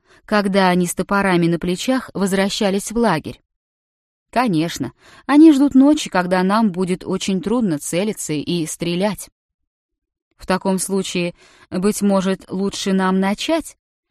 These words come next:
И Билл тотчас же сменил топор на ружьё. Над толпой индейцев отчётливо возвышался один из колдунов,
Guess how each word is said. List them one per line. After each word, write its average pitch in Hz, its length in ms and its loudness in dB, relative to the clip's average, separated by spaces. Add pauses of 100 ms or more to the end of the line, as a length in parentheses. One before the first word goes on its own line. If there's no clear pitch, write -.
(320)
И 233 240 2
Билл 262 360 4
тотчас 277 500 -6
же 175 340 -2
сменил 247 500 4
топор 226 520 2
на 226 180 2
ружьё. 226 500 0 (1700)
Над 208 240 2
толпой 226 520 2
индейцев 226 840 0 (260)
отчётливо 262 920 0
возвышался 220 920 -4
один 208 420 0
из - 240 -4
колдунов, 220 760 2